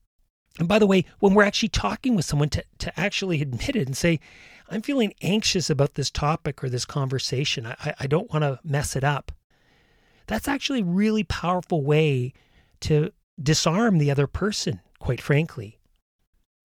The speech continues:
But it's a really important way for us to be able to stay in there and not avoid and run away. By the way, if you're looking for a way to learn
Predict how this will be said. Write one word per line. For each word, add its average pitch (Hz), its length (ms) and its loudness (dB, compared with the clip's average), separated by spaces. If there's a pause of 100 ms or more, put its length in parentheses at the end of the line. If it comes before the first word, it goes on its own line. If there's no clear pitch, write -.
But 156 120 4
it's 160 120 0
a 170 60 -2
really 208 260 0
important 220 340 -2
way 175 100 0
for - 240 -6
us 165 420 -2 (800)
to - 120 -4
be 147 160 2
able 156 140 2
to 151 120 0
stay 175 880 -2
in 160 280 2
there 135 320 -2
and 135 180 0
not 139 300 -2
avoid 135 480 4
and 123 180 -2
run 120 140 -2
away. 107 400 -8 (840)
By 139 100 6
the 156 80 8
way, 156 140 6
if 147 120 -2
you're 147 100 4
looking 165 380 2
for 165 220 2
a 147 60 6
way 139 240 4
to - 140 -2
learn 135 600 2